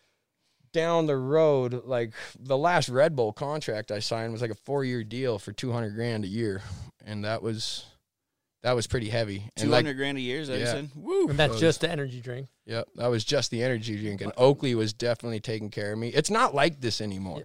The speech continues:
Speaker 3: and,
Speaker 2: Yeah.
Speaker 3: and they
Speaker 1: Like,
Speaker 3: match
Speaker 1: it's
Speaker 3: your,
Speaker 1: not.
Speaker 3: they match your winnings, correct?
Speaker 1: They didn't match my winnings
Speaker 3: Oh, they didn't.
Speaker 1: because I actually, like, went ham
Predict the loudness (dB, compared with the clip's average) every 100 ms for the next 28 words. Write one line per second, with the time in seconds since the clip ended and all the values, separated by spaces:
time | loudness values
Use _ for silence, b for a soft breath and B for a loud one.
0 | -8 -4 0 2 2 2 0 4 6 8
1 | 6 6 4 4 0 -2 2 0 0 -4
2 | -4 -4 -4 -6 -6 4 8 10 8 8
3 | 6 4 4 2 4 4 2 0 0 2
4 | 4 6 6 4 4 2 2 2 4 4
5 | 4 2 2 0 -4 0 2 4 2 0